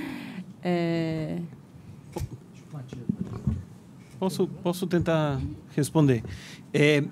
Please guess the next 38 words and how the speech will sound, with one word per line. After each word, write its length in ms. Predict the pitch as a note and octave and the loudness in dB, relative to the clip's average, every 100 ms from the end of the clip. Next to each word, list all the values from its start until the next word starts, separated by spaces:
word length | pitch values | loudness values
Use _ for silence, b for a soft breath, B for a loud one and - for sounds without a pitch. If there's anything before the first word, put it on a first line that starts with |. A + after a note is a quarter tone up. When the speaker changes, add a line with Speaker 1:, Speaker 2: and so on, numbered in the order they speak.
| - - B B | -8 -16 B B
Speaker 2:
se 160 | - G#3 | 6 10
eu 60 | |
entendo 340 | A3+ G3+ G3+ F#3 | 10 10 10 10
bem 360 | D3+ E3 D#3+ - | 10 10 8 6
o 100 | C#3+ | 2
seu 180 | C3 C3+ | 4 4
ponto, 500 | C3 E3 F3 D#3+ A#2+ - | 6 6 8 4 2 4
não 280 | D3 F3+ | 8 8
há 60 | A3+ | 8
dúvida 500 | F3 D#3 C3+ A#2 A#2+ | 6 6 4 4 0
de 180 | A2+ A#2+ | 0 -2
que 160 | - | 2
o, 260 | C3 C3+ B2+ | 4 4 2
o 160 | C3+ C3 C3 | 2 2 4
programa 520 | C#3 C3 C#3 D3+ D#3 | 4 6 8 8 6
do 120 | C#3 | 4
submarino 600 | - C#3 C3+ C3 C3 C3+ | 2 4 6 6 8 8
nuclear 480 | C#3 B2+ C3 C3 D#3 - - - | 6 4 2 4 2 -4 -8 2
produz 600 | E3 D3+ B2+ D3+ E3+ D#3 | 6 6 6 6 6 8
desenvolvimento 760 | E3+ D3 D3 D3+ C#3+ C#3 D3 | 8 8 6 6 6 6 4
tecnológico 680 | D3 D3 D#3 C3+ C#3+ C#3 F#3 | 0 2 4 6 4 2 4
novo, 480 | F3 C#3+ D#3+ F3 G#3 B B B B | 6 6 4 2 -4 B B B B
bastante 460 | C#3 C3+ E3 E3+ F3+ | 2 4 6 6 6
avançado 760 | D3 C#3 B2+ C3 B2+ D3 F#3+ | 6 6 4 4 4 2 2
e 80 | G#3+ | 2
que 140 | - | 4
é 60 | E3 | 4
um 100 | D#3+ | 4
salto 360 | - D3 D3+ D#3 | 4 4 4 2
qualitativo 1000 | D3 D3 C#3 B2+ B2+ - C#3+ D#3 F3 E3+ | 2 4 4 0 0 2 2 4 2 4
indubitável 800 | D#3 D#3+ E3 - C#3+ A#2+ B2 B2+ - B B B | 4 4 2 0 2 2 0 -6 -8 B B B
pro 140 | - B2+ | 0 2
Brasil, 520 | A#2+ B2+ A2+ A#2 - - - | 4 4 2 -4 -6 -12 -8
pro 100 | C3+ | -6
setor 320 | A#2 C3+ C3 B2 | -2 -2 0 2
nuclear 380 | C3 B2+ B2 | 2 0 0
no 100 | C3+ | 2
Brasil. 540 | C3+ C#3 B2+ G#2+ C3+ | 2 2 2 2 0